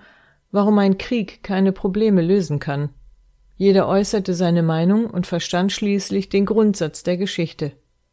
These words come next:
Außerdem gab ich ihnen eine Hausaufgabe. Jeder Angestellte sollte davon erzählen,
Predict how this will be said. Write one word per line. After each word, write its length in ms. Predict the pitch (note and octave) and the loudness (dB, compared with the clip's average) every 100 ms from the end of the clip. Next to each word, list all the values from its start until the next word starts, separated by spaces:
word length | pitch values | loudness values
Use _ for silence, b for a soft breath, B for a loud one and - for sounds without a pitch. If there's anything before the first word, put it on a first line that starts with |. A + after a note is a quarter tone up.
| _ _ _ - | _ _ _ -4
Außerdem 540 | G3 G3 A#3+ G#3+ A3 | 0 2 2 4 2
gab 220 | G3+ F#3 F#3 | 2 0 -2
ich 120 | - | 0
ihnen 220 | G3 F#3 | 2 2
eine 280 | F#3 F#3 F#3 | 2 2 2
Hausaufgabe. 720 | A3+ - B2 - C3+ B2+ B2+ _ _ _ _ _ _ _ | 0 -2 -8 -6 -6 -6 -10 _ _ _ _ _ _ _
Jeder 300 | - F#3 F3 | 2 2 2
Angestellte 680 | C#3 F#3 A3 - A3 A#3 A#3+ | 2 0 0 -2 -2 0 0
sollte 320 | G3+ G3 G#3 | 0 0 0
davon 320 | F#3+ F3+ F3+ F3 | -2 0 0 0
erzählen, 640 | D#3 - D#3+ D3+ E3+ | -2 -4 -4 -2 -2